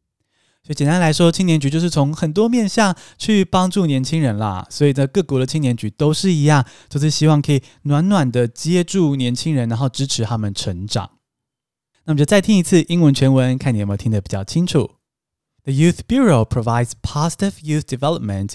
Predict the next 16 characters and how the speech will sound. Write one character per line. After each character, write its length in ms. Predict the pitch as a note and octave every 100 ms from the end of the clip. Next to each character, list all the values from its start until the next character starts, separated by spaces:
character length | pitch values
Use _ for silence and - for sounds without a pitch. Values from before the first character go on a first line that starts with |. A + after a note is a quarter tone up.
| -
and 140 | A#2+ -
early 360 | C3 D3 E3+ E3+
intervention 500 | B2+ B2 A2 G#2 G#2
services, 760 | - F#2 F#2 - A2 F#3+ - _ _ _ _ _
supporting 380 | - C#3+ D#3 D3+
young 240 | D#3+ E3+
people 400 | - A3 - A#3+
to 160 | - F#3
achieve 280 | - F#3
their 180 | - E3+
potential 800 | - E3 - A#3 C4 - D#3+ E3 - - -
at 140 | D3+
school, 640 | - - G3+ A3 A3+ A3+ - _
work, 380 | C#3+ E3 F3+ F#3 -
and 160 | D3+ D3
beyond. 800 | A#2 A2 A2 G#2 F2+ F#2 -